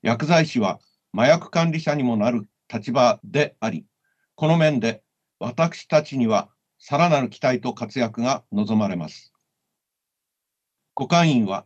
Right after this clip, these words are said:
南米のコカの木の葉から採取されるアルカロイドですが、地元でコカチューイングの方法でコカバを摂取したり、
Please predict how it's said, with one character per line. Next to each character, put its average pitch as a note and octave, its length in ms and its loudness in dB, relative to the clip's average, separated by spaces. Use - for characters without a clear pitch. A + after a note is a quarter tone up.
南 C3+ 300 0
米 D3 180 0
の C3 220 -6
コ - 160 -10
カ F#3 120 0
の F3+ 120 0
木 C#3+ 140 -4
の B2 80 0
葉 B2 160 -2
か B2 100 0
ら G#2 220 0
採 D3+ 340 -2
取 C#3+ 140 -4
さ C3 120 0
れ A#2+ 120 0
る A2 180 -2
ア A2+ 100 -2
ル A#2 120 -2
カ C3+ 100 -2
ロ B2+ 160 2
イ A2+ 60 0
ド A2 160 0
で G2+ 140 -2
す G2+ 140 -14
が、 F2 200 -6
地 - 100 0
元 D#3+ 300 4
で A2 220 0
コ E3 140 -4
カ F3 160 4
チ - 160 -2
ュ D#3+ 120 4
ー - 20 4
イ D#3 80 2
ン C#3+ 80 0
グ C3+ 60 0
の B2 120 2
方 C#3+ 240 0
法 A2+ 220 0
で F#2 200 -6
コ - 120 -8
カ D#3+ 160 6
バ C#3+ 180 6
を B2 180 2
摂 C3 320 -4
取 C3 140 -2
し - 80 -14
た G#2+ 140 0
り、 G#2 180 -2